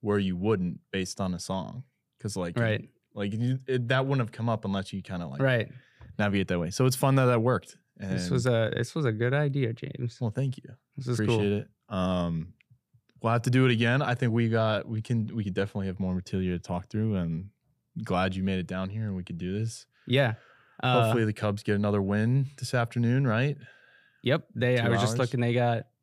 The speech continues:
Speaker 2: they're playing in, yeah, one oh five's first pitch. So hopefully
Speaker 1: Yeah.
Speaker 2: we make it on time this time.
Speaker 1: So we'll
Speaker 2: Um,
Speaker 1: have a good rest of the weekend.
Speaker 2: Yeah.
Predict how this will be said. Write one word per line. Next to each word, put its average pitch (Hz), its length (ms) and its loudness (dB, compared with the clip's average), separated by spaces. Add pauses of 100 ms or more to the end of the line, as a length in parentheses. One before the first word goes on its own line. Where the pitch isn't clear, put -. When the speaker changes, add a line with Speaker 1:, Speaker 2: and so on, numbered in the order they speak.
(120)
Speaker 2:
they're 123 160 0
playing 120 400 0
in, 113 280 -4 (760)
yeah, 147 100 4
one 127 140 4
oh 127 80 2
five's 107 420 -4 (120)
first 117 280 -4
pitch. - 300 -8
So 117 100 -2
hopefully 117 300 0
Speaker 1:
Yeah. 113 80 2
Speaker 2:
we 113 60 2
make 113 140 -2
it - 60 -4
on 123 100 -4
time - 280 -8
this 131 160 -6
time. 131 240 -6 (140)
Speaker 1:
So - 180 -6
we'll 95 100 2
Speaker 2:
Um, 113 180 4
Speaker 1:
have 107 160 0
a 104 60 2
good 107 240 2
rest 101 240 -2
of - 40 -20
the 95 80 -4
weekend. 131 440 -2 (840)
Speaker 2:
Yeah. 110 240 -4